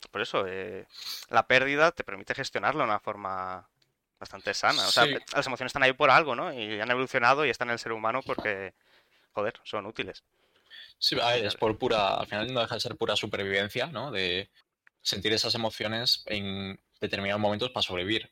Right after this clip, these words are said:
Speaker 2: pero
Speaker 1: Sí.
Speaker 2: yo es que veo la felicidad también, y esto es un poco raro, pero,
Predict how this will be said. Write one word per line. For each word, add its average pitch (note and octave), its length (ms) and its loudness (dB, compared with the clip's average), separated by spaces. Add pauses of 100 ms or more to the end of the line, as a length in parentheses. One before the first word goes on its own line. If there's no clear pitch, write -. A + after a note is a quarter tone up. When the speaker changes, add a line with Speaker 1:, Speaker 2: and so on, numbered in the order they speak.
Speaker 2:
pero F#2+ 220 0
Speaker 1:
Sí. A2 100 -4 (960)
Speaker 2:
yo B2+ 140 0
es C3 100 0
que D3 80 -2
veo C3+ 120 0
la C3+ 120 0
felicidad B2+ 300 -4
también, B2+ 440 -4 (120)
y A2 80 -14
esto - 120 -8
es G#2+ 60 -8
un G#2+ 40 -4
poco F#2+ 260 2
raro, F2+ 280 -2
pero, F#2+ 280 -12